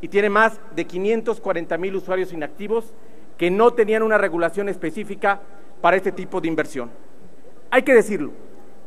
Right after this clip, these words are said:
el liderazgo de nuestro país en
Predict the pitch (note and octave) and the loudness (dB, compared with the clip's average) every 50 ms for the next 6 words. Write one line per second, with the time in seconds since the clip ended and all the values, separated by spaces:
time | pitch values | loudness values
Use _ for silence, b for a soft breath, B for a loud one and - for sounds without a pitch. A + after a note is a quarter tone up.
0 | - - E3+ E3+ G3+ F#3 G#3 A3 B3+ B3 B3+ B3 A#3 G#3+ F#3+ G3+ G#3 F#3 - F3+ | -6 -2 0 2 4 8 10 10 10 10 10 8 8 8 4 4 2 2 4 4
1 | F3+ F#3+ G#3+ A3 G#3 - - - - - - - - - - - - - - - | 4 4 4 2 -2 -8 -10 -10 -10 -10 -10 -10 -10 -10 -10 -10 -10 -10 -8 -6
2 | F3 E3 D3+ D3+ D3+ D3 | -4 -2 -2 -2 -4 -6